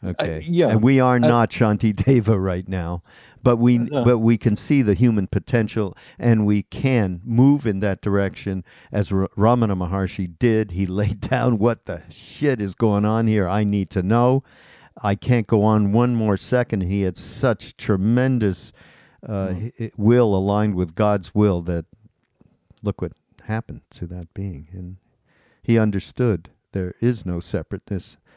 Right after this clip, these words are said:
Speaker 2: The I is this separate I. That is not who I am. So,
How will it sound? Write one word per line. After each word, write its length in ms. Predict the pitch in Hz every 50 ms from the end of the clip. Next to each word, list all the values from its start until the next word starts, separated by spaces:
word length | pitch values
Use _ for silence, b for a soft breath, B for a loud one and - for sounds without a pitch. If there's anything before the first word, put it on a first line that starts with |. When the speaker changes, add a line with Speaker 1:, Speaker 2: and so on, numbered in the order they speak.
| b b _
Speaker 2:
The 180 | 107 101 101 -
I 240 | 107 110 117 120 110
is 220 | 92 90 90 - -
this 160 | 98 90 -
separate 420 | - - 113 101 - - 95 85
I. 320 | - 98 101 101 92 85 85
That 240 | 87 101 104 113 113
is 160 | 98 85 -
not 220 | 101 98 92 92
who 280 | - 98 92 87 85 - _ _ -
I 220 | 85 78 76 73 82
am. 320 | 98 98 95 90 71 - _ _ _ _ _ _ b b b b b
So, 240 | _ - - -